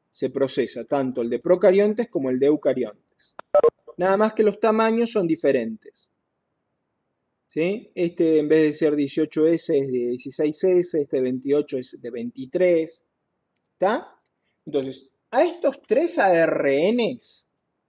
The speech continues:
¿m? Entonces el de dieciocho S queda acá.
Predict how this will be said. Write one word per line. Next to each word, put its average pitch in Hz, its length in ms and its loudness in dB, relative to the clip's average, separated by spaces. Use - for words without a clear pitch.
¿m? 175 240 -10
Entonces 120 380 -8
el 123 160 -6
de 131 60 -2
dieciocho 247 520 0
S 339 280 -2
queda 151 240 4
acá. 127 320 -6